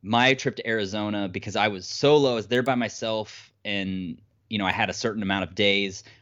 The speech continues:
I planned out spots, and then, like, if this one was going to go, like, you always kinda plan for the clouds to come in and screw up your entire plan. And then, so if that happens, then you have, like, a plan B of this, and then, like, kind of a plan C.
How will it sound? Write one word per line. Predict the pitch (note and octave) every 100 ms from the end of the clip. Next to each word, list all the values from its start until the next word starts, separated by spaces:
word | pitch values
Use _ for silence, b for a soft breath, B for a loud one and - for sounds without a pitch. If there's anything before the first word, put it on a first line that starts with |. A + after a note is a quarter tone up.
| b
I | -
planned | - C3 B2
out | C#3 -
spots, | - B2+ C3 B2 -
and | G#2
then, | G#2+ G#2
like, | G2 F2+ -
if | A#2 -
this | B2+ -
one | A#2+
was | A#2 G2+
going | A2+ A2 G#2
to | G2+
go, | G2+ G2+ G2+ F#2+ F2 B B -
like, | G2+ -
you | G#2+
always | A#2+ A#2+
kinda | A#2+ B2
plan | A2+ A2+ A2 A2
for | - G2+ G2+ F2+ F2 b b - _ -
the | -
clouds | - G2 F2+ G2 -
to | -
come | - G#2
in | G2+ G2+
and | F2 E2+
screw | - G2+ F#2+
up | F#2
your | F#2
entire | F2+ G2 G2 F#2+
plan. | - G#2+ G#2+
And | G2+
then, | F#2
so | -
if | G2
that | D#3+ F3
happens, | D3 A2+ A#2
then | A2 G#2+
you |
have, | A2+ G#2+
like, | G2
a | -
plan | - A2+ G2+
B | F#2+ E3 C3
of | G#2
this, | A#2 C3 B2+ -
and | G#2+
then, | G2+
like, | F#2 E2+
kind | A#2 G2+
of |
a | F2+
plan | G#2+ G2
C. | - A#2 A2+